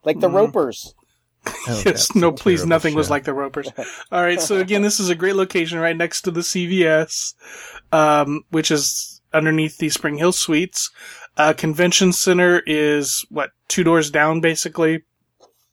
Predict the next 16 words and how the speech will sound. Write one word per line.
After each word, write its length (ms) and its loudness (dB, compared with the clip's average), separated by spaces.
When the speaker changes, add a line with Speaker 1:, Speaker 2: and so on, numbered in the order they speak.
Speaker 2:
Um, 360 2
walking, 440 2
of 120 2
course, 280 0
is 140 -2
a 40 -4
great 220 2
option. 420 2
There's, 400 -2
it's 280 -6
not 240 0
that 260 0
bad 140 4
of 80 -2
a 60 -4
walk, 580 2